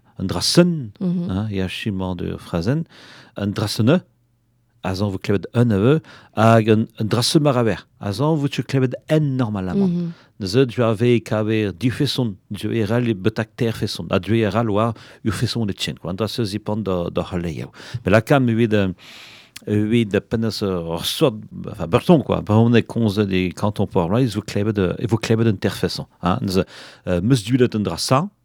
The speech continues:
Speaker 1: un drassin, nous, euh, monsieur, il est un drassin maraver.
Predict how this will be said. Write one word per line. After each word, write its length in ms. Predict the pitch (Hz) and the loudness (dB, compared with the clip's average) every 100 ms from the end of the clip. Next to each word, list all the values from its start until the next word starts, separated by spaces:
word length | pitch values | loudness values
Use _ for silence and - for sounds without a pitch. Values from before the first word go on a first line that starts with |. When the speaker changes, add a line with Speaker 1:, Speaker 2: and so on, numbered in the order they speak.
| _ - _ _ _ | _ -20 _ _ _
Speaker 1:
un 80 | 147 | 2
drassin, 400 | 135 131 - 127 | 4 2 4 2
nous, 220 | 117 196 - _ _ _ _ _ - | 2 -2 -6 _ _ _ _ _ -2
euh, 300 | 101 92 92 | 2 2 2
monsieur, 200 | 110 - | 2 8
il 40 | 143 143 | 8 10
est 120 | 143 135 | 6 6
un 40 | |
drassin 340 | 123 117 - 135 | 4 2 2 0
maraver. 380 | 110 80 62 | 0 -4 -8